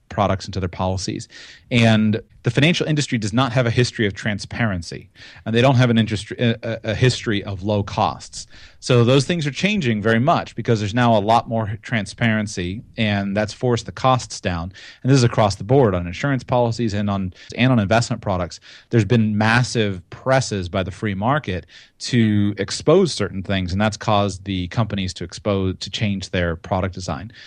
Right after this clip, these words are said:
But there are a number of reasons why, and there's some very important conflicts of interest that consumers need to be aware of so that they can move properly through the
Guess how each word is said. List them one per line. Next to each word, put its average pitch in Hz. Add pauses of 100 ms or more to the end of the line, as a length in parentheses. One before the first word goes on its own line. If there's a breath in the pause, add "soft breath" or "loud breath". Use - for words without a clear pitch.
(200 loud breath)
But 117
there 131
are -
a -
number 180
of 107
reasons 95
why, 95
and 107
there's 117
some 113
very 113
important 131
conflicts 120
of 107
interest 113
that 104
consumers 113
need 101
to 92
be 90
aware 110
of 87 (280 loud breath)
so -
that 107
they 110
can 98 (280)
move 110
properly 90 (320)
through 95
the 90